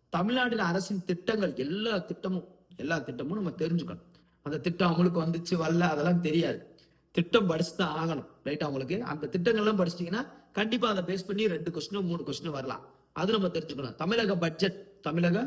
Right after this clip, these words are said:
பட்ஜெட், ஏன்னா பட்ஜெட்டை தெரிஞ்சுக்கணுங்கிறதுக்காகவே கொஸ்டினை கேட்டு விட்டுறாங்க.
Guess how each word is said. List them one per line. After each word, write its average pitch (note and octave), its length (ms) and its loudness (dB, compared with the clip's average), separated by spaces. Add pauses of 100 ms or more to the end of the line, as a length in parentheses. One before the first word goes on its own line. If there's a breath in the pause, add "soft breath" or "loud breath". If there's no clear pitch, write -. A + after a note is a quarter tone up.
பட்ஜெட், D3+ 360 -4 (280 loud breath)
ஏன்னா G3+ 180 0
பட்ஜெட்டை F3+ 420 2 (100)
தெரிஞ்சுக்கணுங்கிறதுக்காகவே G#3 920 2
கொஸ்டினை F#3+ 320 0
கேட்டு D#3+ 200 -4
விட்டுறாங்க. C3 340 -6